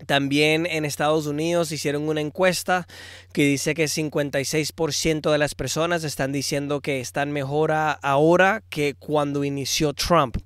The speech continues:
que básicamente es un número más alto de cualquier otra administración de la historia, que las personas están diciendo que están mejor,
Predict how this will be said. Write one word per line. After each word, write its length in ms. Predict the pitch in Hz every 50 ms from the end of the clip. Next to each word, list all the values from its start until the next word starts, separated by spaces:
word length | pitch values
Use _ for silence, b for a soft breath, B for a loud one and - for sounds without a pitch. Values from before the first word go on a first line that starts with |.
| B B B B B B B B
que 120 | B 160
básicamente 800 | 143 143 139 - 156 139 160 143 143 143 147 147 139 147 147 143
es 100 | 143 143
un 140 | 147 147 147
número 320 | 151 147 147 147 143 143
más 340 | 143 143 147 147 147 - -
alto 340 | 143 143 147 135 - 156 147
de 140 | 143 143 127
cualquier 460 | - 147 135 131 127 - 147 139 139
otra 240 | 143 135 151 143 147
administración 880 | 143 143 143 139 135 131 - - 135 131 120 - - 147 139 139 135
de 100 | 147 139
la 100 | 131 127
historia, 600 | 123 - - - - 170 151 147 139 120 110 113
que 100 | - 131
las 100 | 131 120
personas 400 | - 123 113 - 135 139 143 143
están 240 | 143 123 - 131 135
diciendo 320 | 135 127 143 139 143 143
que 80 | 135 135
están 260 | 123 - 135 127 135
mejor, 580 | 139 143 143 127 - 156 156 160 170 196 214